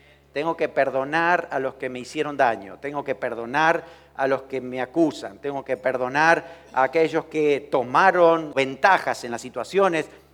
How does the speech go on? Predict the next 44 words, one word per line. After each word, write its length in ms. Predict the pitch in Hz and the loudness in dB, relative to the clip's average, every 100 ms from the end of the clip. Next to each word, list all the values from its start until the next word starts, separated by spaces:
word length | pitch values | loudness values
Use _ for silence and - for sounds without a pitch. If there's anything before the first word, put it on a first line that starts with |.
| - | -12
y 60 | |
me 80 | 131 | -12
hicieron 280 | 117 160 156 | -2 -2 4
daño. 340 | 180 151 120 - _ _ _ _ _ _ - | 2 2 -6 -10 _ _ _ _ _ _ -6
Hermano, 400 | 127 147 170 165 | 2 2 4 6
la 160 | 135 | 8
Biblia 400 | 131 247 226 151 | 8 4 4 4
dice 300 | 131 147 147 | 4 -4 -4
que 100 | - | -2
el 80 | 139 | -2
Señor 380 | - 127 151 151 | -2 -4 -2 -2
es 80 | 135 | -2
nuestro 280 | 180 - | -6 -4
juez 400 | 151 131 120 - - _ - | -4 0 -2 -2 -20 _ -20
y 140 | - 175 | -4 -4
que 240 | 170 175 | 0 4
Él 120 | 240 233 | 4 2
se 140 | 208 | 2
va 100 | 202 | 2
a 20 | |
encargar 500 | 220 208 185 190 220 | 2 0 0 2 2
de 80 | 220 | 2
las 120 | 202 | 0
personas, 680 | 202 160 214 220 135 - - 110 | 0 0 0 0 -4 -8 -20 -6
no 180 | 143 | -4
somos 280 | 170 202 196 | 0 0 -2
nosotros. 580 | 175 - 190 139 104 - _ _ | -4 -4 -4 -4 -8 -12 _ _
Así 160 | 147 190 | -2 -2
que 100 | 185 | -4
usted 180 | - 185 | -4 0
perdone, 420 | 190 202 175 127 | 2 4 4 0
entregue. 500 | 123 202 139 107 - - | -4 0 0 0 -10 -20
¿Saben 260 | - 202 220 | -2 -2 0
por 180 | 220 214 | -6 -6
qué? 200 | 160 98 | -10 -6
Siempre 320 | 185 202 180 | -6 -2 -4
decimos 280 | 165 156 127 | -4 -4 -4
esto. 220 | 110 95 - _ | -6 -14 -18 _
Cuando 220 | 160 170 | 4 4
usted 200 | 175 262 | 4 6
perdona, 600 | 180 226 277 262 233 - - | 8 10 10 8 2 0 -8
usted 420 | 139 - 247 247 | -8 0 4 4
se 140 | - 123 | 2 -2
libera. 380 | 123 107 85 | -2 -4 -6